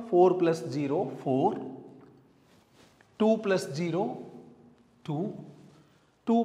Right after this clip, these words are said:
plus three, five, ஒன் plus nine, டென். இது ஈக்குவேஷன் டூன்னு கூட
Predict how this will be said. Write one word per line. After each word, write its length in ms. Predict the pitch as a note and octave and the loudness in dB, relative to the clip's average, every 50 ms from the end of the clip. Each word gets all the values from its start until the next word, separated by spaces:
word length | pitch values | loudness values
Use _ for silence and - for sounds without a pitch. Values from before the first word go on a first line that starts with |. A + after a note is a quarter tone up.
| A#3 A#3 | 0 0
plus 200 | G#3 F#3+ F#3 F#3 - - | 0 0 0 0 -2 -4
three, 180 | F#3 F3+ G#3 A#3+ A#3+ - - - - - | -2 -2 0 -2 -2 -6 -10 -12 -2 0
five, 300 | D3+ C3 C3 D#3 G3+ G#3 - - - - - - - - - - - - - _ _ _ _ _ _ _ _ _ _ _ _ _ _ _ _ _ _ _ _ _ _ _ _ _ - | 2 2 2 2 0 -4 -6 -10 -14 -16 -18 -20 -20 -20 -20 -20 -20 -20 -20 _ _ _ _ _ _ _ _ _ _ _ _ _ _ _ _ _ _ _ _ _ _ _ _ _ 4
ஒன் 200 | F#3 F#3+ G3 G3 F#3+ G3 F#3+ | 6 6 6 6 4 2 2
plus 200 | F#3+ F3+ F3+ - - F#3 F3 | 2 2 2 -2 -4 -2 0
nine, 200 | F3+ G3+ A#3 B3+ B3 - - - - - - - - | 0 0 0 0 -2 -6 -8 -12 -16 -18 -20 -10 -6
டென். 280 | - C3+ A#2+ A#2+ B2 A#2+ A#2 A2 A2 - - - - - - - - - - - - - - _ _ _ _ _ _ _ _ _ _ _ _ _ _ _ _ _ _ _ _ _ _ _ _ _ _ _ _ _ _ _ _ _ _ _ _ _ _ - F#3+ | -4 -2 0 0 0 0 -2 -4 -6 -8 -10 -12 -14 -16 -18 -18 -18 -20 -20 -20 -20 -20 -20 _ _ _ _ _ _ _ _ _ _ _ _ _ _ _ _ _ _ _ _ _ _ _ _ _ _ _ _ _ _ _ _ _ _ _ _ _ _ -2 0
இது 100 | F#3 F#3+ G3+ | 2 2 2
ஈக்குவேஷன் 420 | G#3+ G#3 G3 F#3+ F#3 - - F#3 E3 D3 - | 2 2 2 2 2 2 2 0 -2 -2 -2
டூன்னு 240 | G3+ G#3 G3+ F#3+ F3+ - F#3+ | -2 0 0 0 0 0 0
கூட 120 | G3 | 0